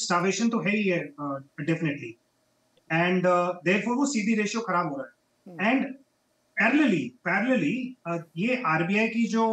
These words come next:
Speaker 1: you know, the, जो उन्होंने, uh, जो काफी tight करके रखा हुआ है, and उसके चक्कर में the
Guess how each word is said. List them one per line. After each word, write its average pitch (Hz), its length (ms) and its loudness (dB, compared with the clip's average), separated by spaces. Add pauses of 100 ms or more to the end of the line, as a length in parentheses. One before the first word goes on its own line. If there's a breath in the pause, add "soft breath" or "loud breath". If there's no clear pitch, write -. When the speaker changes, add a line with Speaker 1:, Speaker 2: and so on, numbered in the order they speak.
(360)
Speaker 1:
you 170 100 -2
know, 214 160 -2
the, 202 140 2 (260)
जो 170 200 0
उन्होंने, 190 360 2 (560)
uh, 156 360 -2
जो 165 180 2 (160)
काफी 160 300 2
tight 175 240 0
करके 214 280 0
रखा 180 160 0
हुआ 190 220 2
है, 190 100 0
and 190 100 0
उसके 214 240 -4
चक्कर 202 340 -4
में 247 180 2
the 269 120 2